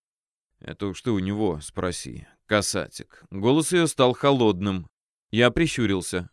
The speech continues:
Вот теперь разговор начинался по-настоящему. «Ладно», — сказал я, — «тогда расскажи, что ты знаешь про Черное озеро, только правду».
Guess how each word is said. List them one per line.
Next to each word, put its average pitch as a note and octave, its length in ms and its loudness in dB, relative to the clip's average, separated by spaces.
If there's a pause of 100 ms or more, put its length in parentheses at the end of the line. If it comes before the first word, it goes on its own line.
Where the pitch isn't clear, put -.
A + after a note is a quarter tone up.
(100)
Вот G2+ 260 -10
теперь G#2 400 -2
разговор G2 540 -2
начинался F#2 580 -6
по-настоящему. F2+ 1040 -6 (840)
«Ладно», — C3 540 2
сказал A2 380 -2
я, — G2+ 280 -4 (160)
«тогда C3 260 6
расскажи, E3+ 420 2
что F3 160 -2
ты D3+ 140 2
знаешь C#3 300 -2
про C#3 180 2
Черное B2+ 400 -2
озеро, G2+ 400 0
только B2 320 -2
правду». F#2 640 0